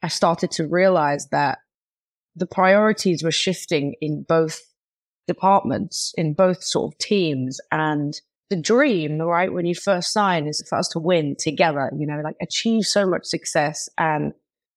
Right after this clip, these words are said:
to go on and then celebrate together. And obviously it didn't work out that way for me, but I completely respected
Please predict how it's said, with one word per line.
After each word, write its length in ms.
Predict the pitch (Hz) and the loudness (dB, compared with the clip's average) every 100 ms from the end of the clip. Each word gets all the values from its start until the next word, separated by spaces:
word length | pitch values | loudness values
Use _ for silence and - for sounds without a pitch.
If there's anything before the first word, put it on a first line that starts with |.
| _ | _
to 80 | 202 | -2
go 280 | - 220 208 | 2 4 6
on 280 | 185 165 160 | 4 4 0
and 160 | 156 | -2
then 220 | 147 147 | -2 -4
celebrate 680 | 139 - 214 208 185 180 - | -4 2 4 4 2 0 0
together. 560 | - 151 156 143 143 139 | -4 0 0 2 0 0
And 140 | 139 - _ _ _ _ _ _ _ _ - | -2 -6 _ _ _ _ _ _ _ _ 0
obviously 340 | 214 214 214 | 0 2 2
it 40 | |
didn't 300 | 185 190 151 | 4 2 0
work 280 | 185 202 - | 2 2 2
out 220 | 226 240 | 2 2
that 180 | 185 151 | 2 0
way 160 | 139 139 | 0 -4
for 180 | - 151 | -4 -6
me, 260 | 127 120 - | -4 -6 -2
but 320 | 175 151 - - | 0 0 -2 -2
I 100 | 175 | -2
completely 1080 | - 226 196 - - 240 247 - 196 175 170 | 2 2 2 -2 0 2 2 2 2 0 -2
respected 920 | 165 - - - - - - 139 | -4 -4 -2 0 0 -2 -4 -2